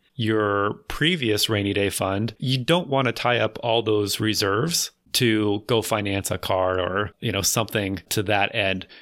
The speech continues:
You want to have that cash value there so that you can ride out any curveballs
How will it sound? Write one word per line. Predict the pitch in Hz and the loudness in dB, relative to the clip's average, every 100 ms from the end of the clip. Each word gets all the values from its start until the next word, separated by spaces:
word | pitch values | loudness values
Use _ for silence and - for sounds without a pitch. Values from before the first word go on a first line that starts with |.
| - - | -20 -4
You | 113 131 | 0 2
want | 139 120 | 2 0
to | |
have | 113 117 104 | 2 0 2
that | 104 101 - | 0 0 -4
cash | - 104 - | 0 2 2
value | 120 117 123 143 165 165 _ _ - | 2 2 2 2 0 -4 _ _ -8
there | 98 113 113 113 | -2 2 4 2
so | - 110 107 | 0 0 2
that | 107 101 | 2 0
you | 104 107 | 0 -2
can | 107 101 | -2 -4
ride | 101 104 104 | 0 0 2
out | 101 104 | 0 0
any | 98 95 | -2 -4
curveballs | - 104 98 95 92 | -2 -2 0 0 0